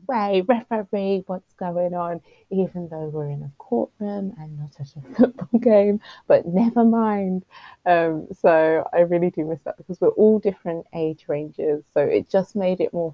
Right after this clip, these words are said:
fun and interactive when we did, um, stuff like that. So yes, just sharing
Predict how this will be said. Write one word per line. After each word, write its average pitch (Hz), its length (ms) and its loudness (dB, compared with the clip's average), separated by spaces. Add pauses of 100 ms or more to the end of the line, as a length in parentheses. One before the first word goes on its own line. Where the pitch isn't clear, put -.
(120)
fun 151 320 -2
and - 180 -6
interactive 147 840 -4
when 143 160 0
we 147 160 -4 (100)
did, 135 200 2 (140)
um, 139 320 -6 (320)
stuff - 220 -2
like - 120 2
that. 277 360 4
So - 160 0
yes, - 380 -4 (240)
just - 160 -12
sharing 156 680 -4